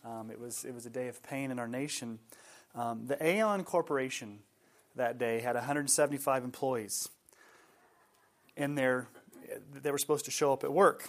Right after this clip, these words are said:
And there was one lady named, her name was Debbie Archambaud, and she worked on the ninety-second floor of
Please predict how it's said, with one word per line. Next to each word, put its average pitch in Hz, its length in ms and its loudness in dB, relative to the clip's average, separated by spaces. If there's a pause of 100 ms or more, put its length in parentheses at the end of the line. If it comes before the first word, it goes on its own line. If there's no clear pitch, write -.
(140)
And 156 100 0
there 165 80 6
was 160 160 4
one 220 220 8
lady 208 260 8
named, 165 260 6
her 165 80 0
name 170 180 0
was 143 100 0
Debbie 185 340 6 (100)
Archambaud, 120 720 6 (1160)
and 135 100 -2
she 220 200 2
worked 208 300 4
on 151 100 4
the 143 80 0
ninety-second 160 640 -2
floor 117 460 -2 (420)
of 117 440 -6